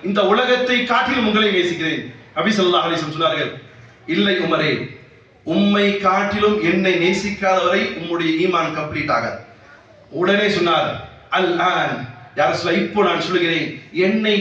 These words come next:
காட்டிலும் உம்மை நேசிக்கிறேன், என்னை காட்டிலும் உம்மை நேசிக்கிறேன்."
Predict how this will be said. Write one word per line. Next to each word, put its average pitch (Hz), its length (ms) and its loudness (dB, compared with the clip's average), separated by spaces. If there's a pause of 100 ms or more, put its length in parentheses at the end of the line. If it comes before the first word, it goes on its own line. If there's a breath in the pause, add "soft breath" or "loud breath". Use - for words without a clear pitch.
காட்டிலும் 185 420 0
உம்மை 165 240 -2
நேசிக்கிறேன், 110 560 -8 (360)
என்னை 165 220 -4
காட்டிலும் 226 440 2 (460)
உம்மை 269 320 4
நேசிக்கிறேன்." 202 640 0